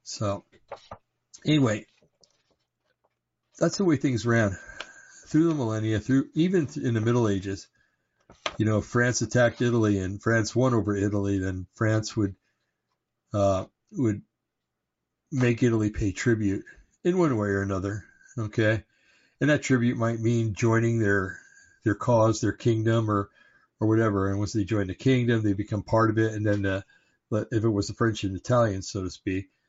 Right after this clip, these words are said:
the French would sort of absorb Italy, and that would be the tribute. They'd own Italy after that, okay? Um, so that's the way things work. And then all of a sudden, we have this, this country that comes into being in seventeen seventy-six,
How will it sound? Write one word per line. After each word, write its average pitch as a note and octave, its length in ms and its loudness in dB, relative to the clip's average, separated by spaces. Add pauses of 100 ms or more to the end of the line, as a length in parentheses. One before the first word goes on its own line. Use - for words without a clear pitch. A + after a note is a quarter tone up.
(120)
the A2 80 -6
French A2+ 300 -2
would G#2 120 -4
sort G#2+ 240 0
of G2+ 140 -4
absorb A2 480 0
Italy, F#2+ 400 -4
and G2 120 -6
that A2 140 0
would G#2 100 -2
be G#2 120 0
the G2+ 100 -4
tribute. G#2 400 -2
They'd G#2 160 0
own A#2 220 2
Italy G#2 360 0
after F#2+ 280 -10
that, E2+ 180 -10 (240)
okay? G#2+ 360 -2 (840)
Um, G2+ 340 -2 (1300)
so - 140 -2
that's A#2 220 0
the B2 60 -2
way A2 140 2
things A#2+ 340 -4
work. E3+ 280 0
And A#2+ 100 -2
then A#2+ 120 0
all B2 140 0
of A2+ 60 -2
a G2+ 60 -4
sudden, D3+ 360 -2
we G#2+ 160 0
have A2+ 180 2
this, - 420 -6
this - 240 -8
country C3 380 0
that G#2 120 -2
comes G#2+ 280 -4
into G2+ 140 -2
being G#2 320 0
in G#2 80 -4
seventeen G2+ 500 -4
seventy-six, G2+ 880 -4